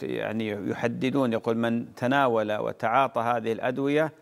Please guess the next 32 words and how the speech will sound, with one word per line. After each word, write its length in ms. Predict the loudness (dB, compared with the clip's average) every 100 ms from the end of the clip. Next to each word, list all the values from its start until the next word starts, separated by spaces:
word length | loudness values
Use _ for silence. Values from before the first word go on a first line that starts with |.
| -20 _ -12
ي-، 380 | -6 -4 -2 -2
يكون 260 | -2 0
هناك 300 | 2 2 0
تحديد 480 | 0 -4 -2 -2 -2
لجنس 420 | -2 0 0 -2
الجنين. 520 | 0 2 2 0 -2 -8 _ _ _
أخي 180 | -4 -2
الفاضل 400 | 0 4 4 4
بارك 340 | 2 4 2 -2
الله 180 | -2
فيك، 220 | -2 -4 -4
بالنسبة 420 | -4 -4 -2 -2
لتحديد 520 | -2 -2 0 0 0 -2 -20 -20 _
جنس 360 | -2 0 0 -6 -20 -20 _ -2
الجنين 600 | 0 2 2 2 -2 -4
هذه 280 | -2 -2 0
مسألة 560 | 0 -2 -2 0 0 -4 -10 _ _
لها 200 | -2 0
ارتباط 560 | 0 0 0 2 2 0
بالأسباب، 680 | -4 -2 -4 0 0 0
هي 160 | -2 0
بدل 300 | 2 2 0
سبب، 340 | 2 0 0 -8 _ _ _
فتناول 540 | -8 -4 0 4 4 4
طعام، 460 | 2 4 4 2
تناول 460 | 0 -2 2 2 2
أدوية، 420 | 0 0 0 0
تناول 460 | 0 0 2 0 0
شيء 180 | -2 0
من 140 | 0
هذا 160 | -2 -2
القبيل، 500 | -4 -2 0 -2